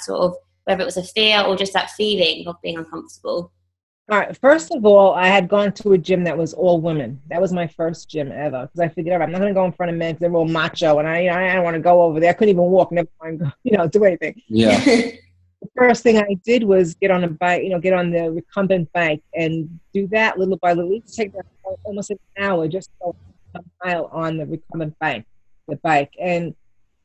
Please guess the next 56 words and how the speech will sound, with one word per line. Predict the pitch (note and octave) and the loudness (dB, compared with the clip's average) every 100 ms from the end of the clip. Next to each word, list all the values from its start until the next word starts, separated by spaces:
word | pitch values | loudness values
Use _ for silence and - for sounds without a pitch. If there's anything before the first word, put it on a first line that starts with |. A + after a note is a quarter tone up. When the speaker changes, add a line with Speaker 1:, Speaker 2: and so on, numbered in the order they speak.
| - | 0
Speaker 2:
every | F#3+ G3 G#3+ | 4 6 4
day | G#3+ G3+ | 6 6
I | F#3+ F#3 | 6 2
did | F#3 | -2
that, | E3 | -2
every | D#3+ E3+ | -2 -2
day | F3 F#3 | 0 2
I | F3+ | 2
did | E3+ F3 E3 | 0 -2 -2
that, | E3 | -4
every | E3 | -4
day | E3 | -4
I | E3 | -4
did | E3 | -2
that, | E3 | -4
and | E3 | -4
I | |
did | D#3+ D#3+ | -4 -4
more | E3+ F3 F3 | -2 -2 -2
and | E3+ | -2
more. | E3+ E3 | -2 -4
Then | D#3+ | -4
I | E3 | -6
got | E3+ E3 | -4 -4
a | |
little | E3+ E3 | -4 -8
tr-, | - - | -12 -8
a | E3+ | -8
trainer | - G3+ F#3+ F#3 | -6 -4 -2 -2
there | E3 E3 D#3+ | -2 -2 -2
that | D#3 D3+ G#2 D3+ - | -2 -4 -6 -12 -8
helped | F3 E3 | -6 -4
me | F3+ | -4
out | E3 E3 | -4 -4
a | |
little | D#3+ D#3+ | -4 -4
bit, | D#3 E3 C3+ | -4 -6 -6
and | D3+ D#3 - _ _ _ _ - | -10 -12 -14 _ _ _ _ -6
and | F3 F3+ F3+ | -2 0 2
then, | F#3+ F#3+ F#3 F#3 - _ _ | 2 2 0 -2 -8 _ _
um, | F#3 F3+ F3 - _ _ _ - | -4 -4 -4 -8 _ _ _ -8
looking | G#3 - _ - | -4 -4 _ 2
at | D4 | 4
all | B3 | 6
the | G#3+ | 4
machines, | G3 - - C#4+ G#3+ F3 | 2 -2 -2 0 2 0
it | - | 0
was, | F#3+ G#3 G3 D#3+ - | 2 4 4 4 0
and | F#3 F#3 - _ - | -2 -2 -6 _ -8
it, | F#3+ D#3 E3 | -4 0 0
it | |
was | F3+ F3+ - | 0 -2 -2
crazy | G3+ G3+ G#3 F3 | 2 4 2 -2
to | D#3+ | -4
me | E3 D#3 | -6 -6
because | D#3+ D#3+ F3 E3 - | -6 -4 -4 -4 -10